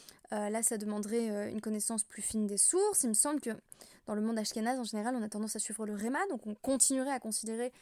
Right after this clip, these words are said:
que l'androgyne est un homme par défaut. Mais c'est dommage parce que ça nous prive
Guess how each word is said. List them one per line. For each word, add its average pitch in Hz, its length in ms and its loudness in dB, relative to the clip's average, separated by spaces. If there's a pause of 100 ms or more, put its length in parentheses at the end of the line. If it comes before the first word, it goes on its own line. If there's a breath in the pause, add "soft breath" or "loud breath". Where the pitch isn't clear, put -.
(260 loud breath)
que - 100 -4
l'androgyne 220 540 0
est 208 140 -2
un 208 180 0
homme 247 200 4
par 214 180 -2
défaut. 226 340 -2 (380 loud breath)
Mais 240 140 4
c'est 247 120 4
dommage 285 460 4
parce - 160 2
que 240 80 -4
ça 226 160 4
nous 220 160 0
prive 339 420 2